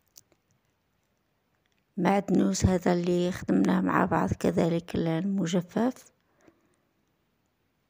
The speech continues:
لهذا حضرته وقلت لكم راح نحتاجه. وعندنا هذا ال-، الفلفل الأسود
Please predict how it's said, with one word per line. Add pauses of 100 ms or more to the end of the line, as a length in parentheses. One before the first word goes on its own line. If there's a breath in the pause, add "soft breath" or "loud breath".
(360)
لهذا
حضرته
وقلت
لكم
راح
نحتاجه. (840 loud breath)
وعندنا
هذا
ال-،
الفلفل
الأسود